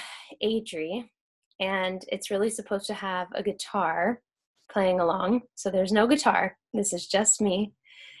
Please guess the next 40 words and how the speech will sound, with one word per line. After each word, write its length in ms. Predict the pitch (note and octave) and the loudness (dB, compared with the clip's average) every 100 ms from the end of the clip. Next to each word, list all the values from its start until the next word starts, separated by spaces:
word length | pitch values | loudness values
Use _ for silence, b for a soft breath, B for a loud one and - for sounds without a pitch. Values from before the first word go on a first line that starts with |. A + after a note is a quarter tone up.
| B | B
And 100 | A3 | 4
I'm 100 | G#3 | 6
gonna 200 | G#3 A3 | 6 4
sing 280 | - B3+ A3 | 4 6 6
it. 180 | G3 - _ - | 4 0 _ -4
And 100 | G#3 | 2
I'm 120 | F#3+ | 2
a 100 | F#3 | 2
little 240 | F#3+ G#3 B3+ | 4 6 8
nervous, 560 | C#4 B3+ A#3+ C4 - A#3 | 8 8 6 4 2 -2
but 140 | G#3+ F#3+ | 0 2
it 120 | - | 4
is 360 | A#3 G3 - - | 2 2 -2 0
okay 600 | A3+ A#3+ - B3 B3+ D#4+ | 0 0 0 0 0 -2
because 280 | A#3 A#3 A3 | -2 0 0
it's 100 | G3 | -2
gonna 180 | - G#3+ | -6 -4
come 200 | G#3+ G#3 | -2 -4
straight 300 | G3+ G#3+ A3 | -2 -2 -2
from 140 | B3 | -4
my 100 | B3+ | -2
heart. 320 | B3+ F3+ F3 - _ _ _ _ _ _ _ - - B B B B B B - | 0 2 2 -2 _ _ _ _ _ _ _ -14 -14 B B B B B B -2
I 80 | A3 | 2
wrote 320 | A3 A3+ A#3+ | 6 4 4
this 380 | B3+ B3 - - | 2 2 0 -4
the 140 | G#3+ | -4
very 340 | F#3 G#3+ G#3+ A#3+ | 0 2 4 2
first 300 | A#3+ A3+ - | 0 -2 -2
time 220 | G#3 F#3 | -2 -2
I 60 | F#3+ | -2
was 140 | F#3+ - | -4 -2
ever 240 | F3+ G3+ | 0 0
diagnosed 480 | G3+ F#3+ G#3 G#3+ - | 0 0 0 -4 -6
with 120 | A#3+ | -8
cancer. 480 | - F#3 - G#3+ C4+ _ _ - - b b b b _ - | -6 -6 -4 -6 -6 _ _ -14 -14 b b b b _ 0
And 460 | G#3+ G#3+ G#3 G#3 G#3 G#3 | 4 6 6 6 4 2
this 200 | A3+ A#3+ | 0 0
is 120 | A#3 | 2
round 280 | A#3+ C4 C4+ | 4 4 4
three. 320 | F4+ D4 | 6 4